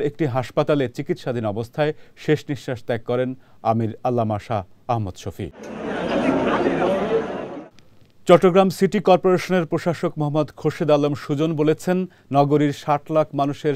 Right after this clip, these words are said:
সেবা দিতে গিয়ে যারা শ্রম বিক্রি করেছেন, তারা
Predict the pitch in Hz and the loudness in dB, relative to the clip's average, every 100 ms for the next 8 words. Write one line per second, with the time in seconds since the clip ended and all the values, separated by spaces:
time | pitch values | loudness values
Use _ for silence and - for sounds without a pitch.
0 | 120 143 139 139 135 143 131 156 139 127 | -2 -2 -2 -2 -2 -2 0 0 0 2
1 | 127 123 - - - - - 160 175 147 | 2 0 -6 -20 -20 -14 -2 -2 -2 -4
2 | 147 147 120 135 131 - 175 185 - - | -2 -2 -4 -4 -4 0 0 0 -8 -4
3 | - 139 | 4 6